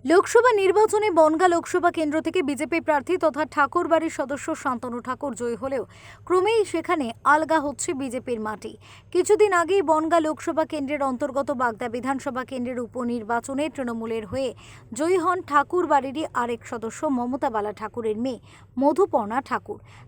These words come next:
তারপর থেকেই ধীরে ধীরে বিজেপির ঘর ভেঙে তৃণমূলের ঘর ভরছে বনগাঁয়। এবার বনগাঁয় পঞ্চায়েত হাতছাড়া হলো বিজেপির। বিজেপি ছেড়ে তৃণমূলে যোগ দিল গাইঘাটা ব্লকের ফুলসরা গ্রাম পঞ্চায়েতের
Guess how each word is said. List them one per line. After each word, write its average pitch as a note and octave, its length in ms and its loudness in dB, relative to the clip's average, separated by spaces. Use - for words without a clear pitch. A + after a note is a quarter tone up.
তারপর E4+ 360 6
থেকেই F#4+ 300 0
ধীরে D#4 240 -4
ধীরে D#4+ 200 -4
বিজেপির D4 460 -6
ঘর B3+ 300 0
ভেঙে C4 320 -2
তৃণমূলের A#3 520 0
ঘর A3 280 -4
ভরছে A3 420 -8
বনগাঁয়। G#3 440 -8
এবার D#4+ 300 6
বনগাঁয় E4 460 4
পঞ্চায়েত E4 480 2
হাতছাড়া D4+ 460 0
হলো C#4 220 -2
বিজেপির। G#3+ 460 -6
বিজেপি B3 360 -6
ছেড়ে D#4 260 -8
তৃণমূলে C#4+ 480 -4
যোগ C4+ 220 -4
দিল C4 160 -4
গাইঘাটা A#3+ 480 -2
ব্লকের A#3 380 -6
ফুলসরা F4 520 0
গ্রাম B3+ 260 0
পঞ্চায়েতের A#3+ 640 -6